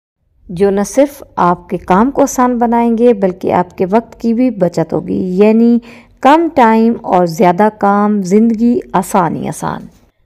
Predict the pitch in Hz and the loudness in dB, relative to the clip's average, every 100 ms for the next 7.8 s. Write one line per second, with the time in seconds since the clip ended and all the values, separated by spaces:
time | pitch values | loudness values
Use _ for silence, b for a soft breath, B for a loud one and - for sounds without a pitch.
0 | _ - 294 285 302 320 330 311 302 294 | _ -6 0 2 2 0 2 2 2 2
1 | 294 285 277 269 269 262 254 240 240 233 | 0 0 2 2 2 0 4 6 6 4
2 | 220 220 262 311 285 269 262 262 269 262 | -2 -4 -4 -2 2 4 4 2 -2 0
3 | 247 247 254 247 240 196 214 214 220 226 | 0 0 0 0 2 0 0 0 0 0
4 | 240 240 240 247 240 226 196 - 214 226 | 2 0 2 2 0 0 -6 0 2 4
5 | 233 233 233 226 233 - 220 226 220 220 | 2 0 -2 -4 -8 0 2 2 2 0
6 | 220 208 208 220 233 220 214 220 220 190 | 2 0 2 2 2 0 2 2 2 -2
7 | 185 214 240 220 214 214 202 | 2 0 0 -2 -2 0 -2